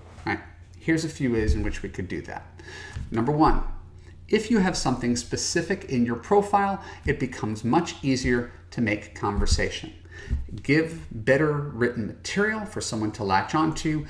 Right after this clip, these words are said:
and you're gonna have a better chance of creating conversation. Yeah, if you just put, again, I don't know how this would fit in a Bumble profile, but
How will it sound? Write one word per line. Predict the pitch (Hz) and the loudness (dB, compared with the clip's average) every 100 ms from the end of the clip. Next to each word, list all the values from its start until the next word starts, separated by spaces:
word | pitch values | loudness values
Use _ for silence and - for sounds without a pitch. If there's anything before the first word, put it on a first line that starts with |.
| - - | -4 4
and | 131 | 6
you're | 131 | 6
gonna | 147 135 | 2 0
have | 135 | -2
a | |
better | 113 127 147 | 0 2 2
chance | - - 107 - | -2 -2 -2 -2
of | - | -10
creating | - 104 101 104 | -2 2 2 0
conversation. | 104 104 104 104 - 101 95 - - - - - - - - - | -2 0 2 0 0 0 -2 -6 -10 -14 -20 -20 -20 -20 -20 -12
Yeah, | - 113 - | -8 -6 -6
if | 110 | -6
you | 107 | -6
just | 123 - | -6 -4
put, | - 120 - | -2 -2 -2
again, | 113 123 107 | 0 2 4
I | |
don't | 117 110 | 2 0
know | |
how | 104 104 | 0 0
this | 104 104 | -2 -6
would | 90 | -6
fit | - - | -6 -6
in | |
a | 90 | -6
Bumble | 95 107 104 | -4 -4 -4
profile, | - 92 90 90 98 110 | -6 -6 -4 -2 -2 -4
but | 104 | -6